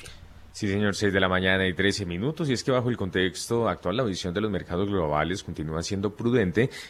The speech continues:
en un escenario de elevada incertidumbre y en un entorno macroeconómico cada vez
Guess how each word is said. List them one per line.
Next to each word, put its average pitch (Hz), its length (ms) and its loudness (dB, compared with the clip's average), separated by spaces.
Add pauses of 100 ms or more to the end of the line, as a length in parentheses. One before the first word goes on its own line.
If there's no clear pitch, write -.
(100)
en 101 140 2
un 104 80 4
escenario 98 400 4
de 98 80 6
elevada 85 280 6
incertidumbre 98 640 0
y 98 200 2
en 90 100 0
un 92 240 -2
entorno 98 440 -2
macroeconómico 95 800 0 (300)
cada 98 320 4
vez 87 320 4